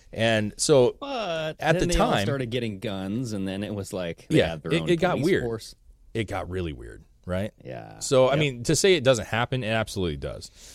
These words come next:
Speaker 1: But apparently this particular place, they have several women who represent him around the world. The guy, I can't pronounce his name. Uh, they have some in Saint Louis, Mexico, Los Angeles, and other locations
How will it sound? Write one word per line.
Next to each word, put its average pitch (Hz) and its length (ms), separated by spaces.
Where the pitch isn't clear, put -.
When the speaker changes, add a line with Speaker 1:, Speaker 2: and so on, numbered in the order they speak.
Speaker 1:
But 131 120
apparently 165 360
this 131 200
particular 107 480
place, 101 320
they 104 120
have 113 140
several 135 460
women 92 260
who 95 100
represent 92 560
him 92 200
around 98 300
the 117 60
world. 85 300
The 92 80
guy, 87 400
I 85 120
can't - 240
pronounce 82 260
his 80 100
name. 87 180
Uh, 95 240
they 104 80
have 113 180
some 120 160
in 98 60
Saint 98 260
Louis, 147 300
Mexico, 110 580
Los 92 300
Angeles, 107 500
and 85 100
other 98 300
locations 87 760